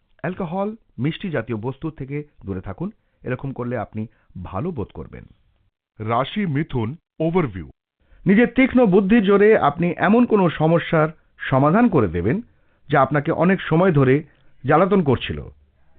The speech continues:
Speaker 1: আজ আপনার বুদ্ধির ক্ষমতা আর যোগ্যতা চরম সীমায়। আজকে আপনি জটিল থেকে জটিল কাজও খুব সহজভাবে সমাধান করতে পারবেন।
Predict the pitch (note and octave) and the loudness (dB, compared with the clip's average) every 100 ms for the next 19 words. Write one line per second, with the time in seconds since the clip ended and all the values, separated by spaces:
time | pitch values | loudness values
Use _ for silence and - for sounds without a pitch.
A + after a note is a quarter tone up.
0 | _ _ _ A#2 G3+ G#3+ F#3+ G#3+ E3 A3 | _ _ _ 0 2 2 2 2 2 0
1 | F#3+ A#3 A#3 C#3+ C#3+ C#3+ C#3+ F#3 _ _ | 4 2 2 0 2 2 0 0 _ _
2 | _ - B2 A#2 G3+ G#3 G#3 G3 - A3+ | _ 0 0 2 2 2 2 0 2 4
3 | A3 - G2 E2 A#1+ - _ _ _ _ | 4 2 -4 -4 -8 -20 _ _ _ _
4 | _ _ _ - B2 - C3+ A2+ - A#2+ | _ _ _ -2 -2 0 0 0 2 0
5 | A#2+ F#3+ B3 G3+ F#3+ F3+ B2 E3+ F#3+ D#3 | 2 2 2 2 0 0 2 0 0 0
6 | E3+ F#3 A#2+ D#2+ - _ _ _ - F#3+ | 2 2 2 -4 -10 _ _ _ -2 -2
7 | - F#3 A3+ E3 D3 F#3+ D#3+ D#3 F3+ A#3+ | 2 2 2 2 0 0 0 0 2 0
8 | F3 C3 G#2+ E2 D2 C#2 | 0 -2 -4 -4 -8 -14